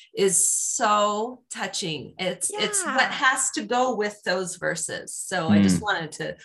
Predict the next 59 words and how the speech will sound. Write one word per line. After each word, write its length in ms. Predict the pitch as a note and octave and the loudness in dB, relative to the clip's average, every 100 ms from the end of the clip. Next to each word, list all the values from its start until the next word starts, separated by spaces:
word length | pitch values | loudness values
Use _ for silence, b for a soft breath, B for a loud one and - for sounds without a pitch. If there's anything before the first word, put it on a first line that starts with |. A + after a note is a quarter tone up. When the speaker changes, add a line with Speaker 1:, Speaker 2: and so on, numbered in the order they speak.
| B _ | B _
Speaker 1:
point 280 | - F#3+ - | -4 -2 2
that 160 | D#3+ C#3 | 4 4
out. 240 | B2+ - | 0 2
That's, 240 | G#3 - G3+ G3 | 2 2 -4 0
that's 220 | B3 B3 | 0 2
maybe 220 | G#3+ F#3 | -2 -2
my 160 | F3 D#3+ | -4 -4
favorite 500 | F3 E3 D#3 D#3 - | -4 -6 -6 -8 -6
sentence 520 | D#3 C#3+ D3 D3 - | -6 -6 -8 -8 -6
actually 400 | D#3+ E3 D#3+ D3+ | -6 -6 -8 -8
in 100 | D3+ | -10
Ecclesiastes. 880 | D#3 E3 D3+ - - E3 - - - - | -12 -12 -10 -8 -8 -8 -12 -16 -14 -10
I 60 | |
love 240 | D#2+ D2+ D2 | -8 -8 -8
it. 100 | D#2+ | -4
Speaker 3:
That's 260 | F2+ A#3 | -2 0
Speaker 2:
Oh, 40 | G3+ | 2
Speaker 3:
good. 260 | A#2 E2 C#2+ _ _ - | 2 2 -4 _ _ -10
Speaker 2:
it 200 | G#3 G#3 | -4 -2
is 260 | D#3+ D#4 F#3+ | 0 0 -2
good. 220 | D#3 D3 | -4 -4
I'm 220 | C#3 B3+ | -4 -4
with 220 | F3+ D3 C3+ | -4 -8 -8
you. 440 | D3 F#3 C3+ D3 _ _ - | -4 -4 -4 -8 _ _ -6
All 100 | C4 | -2
right, 180 | B3 G#3 | -2 -2
Birds, 280 | E3+ E3+ - | -2 -4 -2
add 200 | G#3+ A#3+ | -2 0
that 180 | A#3+ - | -2 -4
to 80 | G#3+ | -6
your 100 | F3+ | -6
song. 260 | - D3+ | -4 -6
Someone 180 | D3+ A#3 | -4 -4
needs 140 | A#3 G3+ | -4 -4
to 80 | |
rewrite 280 | G3 E3 D#3 | -4 -2 -2
it 60 | C#3 | -4
and 100 | D3+ | -6
put 140 | D#3+ | -6
that 160 | C#3 C3+ | -6 -6
in 80 | C3+ | -8
there, 100 | C3+ | -10
'cause 140 | D#3+ | -6
that 160 | G#3+ G3 | -4 -4
would 80 | |
have 80 | D#3+ | -6
fit 160 | - - | -8 -4
Speaker 1:
Yeah. 200 | E3+ G3 | 0 0
Speaker 2:
perfect. 160 | - - | -2 -6
According 340 | G#3 C#4+ E4 F4+ | -4 2 2 2
to 100 | F#4+ | 0
Ecclesiastes 800 | - C4 G#3+ G3 F#3 - F#3 - | -2 -4 -2 -2 -2 -4 -10 -8
chapters 540 | - A#3+ A#3 D4 C#4 | -4 0 0 -2 -6
eleven 420 | D4 B3 G3+ G3 | -4 0 0 0
and 100 | F#3 | -4
twelve, 300 | F3+ D3 C#3 | -4 -4 -4
let's 320 | D3 F3+ - - | -2 -4 -4 -6
turn 320 | C#4+ B3 F#3+ | -4 -2 -4
there. 300 | D3+ D3 | -6 -8